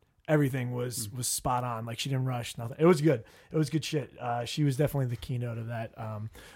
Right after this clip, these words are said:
Speaker 1: but yeah, this was submitted by the Paris Review. Uh, I got it, uh, immediately after the reading, picked it up. Um, you can purchase it wherever, but we are gonna get into it. So she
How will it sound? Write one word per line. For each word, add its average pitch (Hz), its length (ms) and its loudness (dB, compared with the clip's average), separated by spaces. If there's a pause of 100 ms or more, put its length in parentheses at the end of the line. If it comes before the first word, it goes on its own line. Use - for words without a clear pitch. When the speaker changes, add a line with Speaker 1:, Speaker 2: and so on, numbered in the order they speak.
Speaker 1:
but 156 180 8
yeah, 190 140 12
this 165 200 6
was 175 140 4
submitted 185 380 6
by 190 160 6
the 170 80 -4
Paris 180 340 4
Review. 185 300 6
Uh, 131 440 -2
I 143 120 -2
got 143 320 0
it, 151 180 -4 (180)
uh, 131 680 -8 (100)
immediately 135 540 0
after 139 340 -6
the 139 140 -2
reading, 143 420 -2
picked - 220 -6
it 135 100 -6
up. 139 200 -8 (320)
Um, 123 440 0 (200)
you 139 120 0
can - 160 -4
purchase 123 400 -6
it 120 160 -8 (180)
wherever, 117 560 -8
but 117 280 -12 (100)
we 151 240 -2
are 202 80 8
gonna 185 200 2
get 165 140 4
into 156 260 2
it. 110 100 -10
So 151 240 4 (240)
she 208 800 0